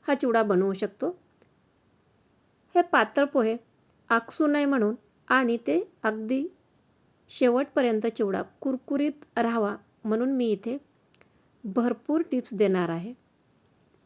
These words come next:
त्याचबरोबर चिवड्यामध्ये जो आपण मसाला टाकणार आहे, तो मसाला पण मी इथे घरीच बनवलेला आहे.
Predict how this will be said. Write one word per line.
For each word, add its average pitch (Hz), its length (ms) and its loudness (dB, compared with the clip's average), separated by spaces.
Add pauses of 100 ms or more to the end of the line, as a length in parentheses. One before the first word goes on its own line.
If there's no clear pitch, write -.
(360)
त्याचबरोबर 262 720 2 (840)
चिवड्यामध्ये 269 520 2
जो 247 140 2
आपण 240 240 0
मसाला 240 340 0
टाकणार 208 380 0
आहे, 208 100 -4 (280)
तो 311 100 2
मसाला 247 400 2
पण 240 220 0
मी 220 180 2
इथे 226 260 0 (880)
घरीच 302 360 6
बनवलेला 196 500 4
आहे. 180 280 -2